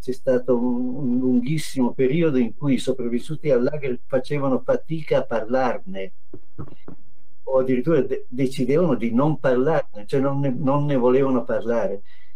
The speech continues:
Eh, cosa che peraltro ha anche co-, con-, condizionato, secondo me,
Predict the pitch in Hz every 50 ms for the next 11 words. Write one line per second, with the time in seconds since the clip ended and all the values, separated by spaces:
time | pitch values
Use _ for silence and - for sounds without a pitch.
0 | - - - - 139 131 127 127 127 127 127 - - - 147 - - - 147 160
1 | 165 147 143 - 147 123 135 139 147 160 170 165 156 139 135 143 151 156 156 156
2 | 156 127 - 151 - - - 143 147 151 151 - - - - 151 147 147 135 143
3 | 135 - - 147 131 151 156 151 - - 165 151 131 - - - - - 135 123
4 | 127 123 120 123 123 127 127 135 151 156 160 156 -